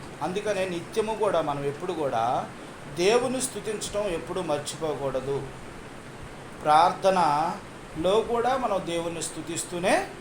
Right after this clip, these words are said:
ఉండాలి తప్ప దేవుని స్తుతించడం ఎప్పుడు కూడా మర్చిపోనే మర్చిపోకూడదు. ఇక్కడ కీర్తనకారుడు మనతో మాట్లాడే మాట మనం చూసినట్లయితే, "నా నాలుక నీ నీతిని గూర్చియు,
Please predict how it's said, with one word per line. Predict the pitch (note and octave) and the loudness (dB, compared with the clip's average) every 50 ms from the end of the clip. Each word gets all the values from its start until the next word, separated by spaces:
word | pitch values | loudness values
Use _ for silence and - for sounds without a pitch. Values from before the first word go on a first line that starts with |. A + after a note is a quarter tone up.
| - - - - | -14 -14 -12 -10
ఉండాలి | C#3 C#3 D3 D3 D3 D3 C#3 | -8 -4 -2 -2 -2 -2 -4
తప్ప | - C3+ A#2+ - - C3+ A#2+ A2+ A2+ A#2+ D3+ E3+ - - - - - - - - - - C3+ | -6 -6 -6 -4 -2 0 2 2 2 0 0 -2 -4 -8 -14 -14 -14 -14 -14 -14 -14 -10 -4
దేవుని | C3+ D#3+ F3 G#3+ A#3 B3 B3 B3 A#3+ | 0 2 4 4 4 4 4 0 0
స్తుతించడం | - - F#3 F3 - F3+ - - - E3+ E3+ D#3 C#3+ | -2 -4 -4 -4 -4 -6 -6 -6 -6 -6 -4 -4 -4
ఎప్పుడు | C#3 - - D3 D3+ C#3+ | -6 -6 -6 -8 -6 -4
కూడా | C#3+ C#3 D#3+ E3+ | -2 -2 -2 -2
మర్చిపోనే | E3 C#3 C3 C3 - - - - C#3+ C#3 C#3 D#3 G#3+ | -2 -4 -6 -6 -8 -10 -8 -6 -4 -4 -2 -2 -2
మర్చిపోకూడదు. | A#3 G3+ D3 - - - C3 A#2+ A#2 A#2 A2+ B2 E3 | -2 -2 -2 -4 -4 -6 -6 -4 -4 -6 -6 -8 -8
ఇక్కడ | - - F3+ D3+ C3 B2+ B2 C3 D3+ F#3 - - - - - - - - - | -6 -4 0 2 4 4 4 4 2 0 -4 -8 -12 -12 -14 -14 -12 -4 2
కీర్తనకారుడు | G3 A3 A#3+ - - B3+ A#3+ A#3 A3 G#3 G3 F#3+ G3 F#3+ G3+ | 4 4 4 4 0 -4 -4 -2 2 2 4 4 4 0 -2
మనతో | F3+ D3+ D3 C#3+ - F#3 | -2 -2 -4 -2 0 -2
మాట్లాడే | E3+ E3+ D#3 D#3 D3+ - E3 D#3 D3+ | 0 0 0 -2 -2 -2 -4 -4 -2
మాట | D#3 D3 C#3 C#3 - | -2 -2 -2 -2 -2
మనం | D3+ C#3+ C#3 C3+ C3+ - F3 | -4 -4 -4 -6 -6 -6 -4
చూసినట్లయితే, | F3 - - F3 D#3+ - - C3 B2 A#2+ - - A#2 A#2 A#2+ C#3 F#3 A#3+ C4 - - - - - - - - - - | -4 -4 -4 -2 -4 -4 -2 -4 -4 -4 -4 -6 -6 -4 -2 -2 -4 -4 -6 -10 -12 -14 -14 -14 -14 -14 -12 -8 -4
"నా | D#3+ E3 E3 F3+ F3+ | 2 4 6 6 6
నాలుక | F3 D#3+ D#3 D#3+ F3+ G#3 A#3 B3 A#3+ A#3+ A#3+ | 6 6 6 6 8 8 6 4 2 2 2
నీ | A#3 G3+ F#3 F3 | 2 2 2 -2
నీతిని | E3+ E3+ F3 G3 G3+ G3+ A3 G3+ G3 | -2 -2 -4 -4 -4 -4 -4 -4 -4
గూర్చియు, | D#3+ D#3 F3 E3+ C3+ - - E3+ F3+ G2+ A3+ C4+ | -4 -4 -4 -6 -4 -4 -6 -6 -4 -4 -4 -4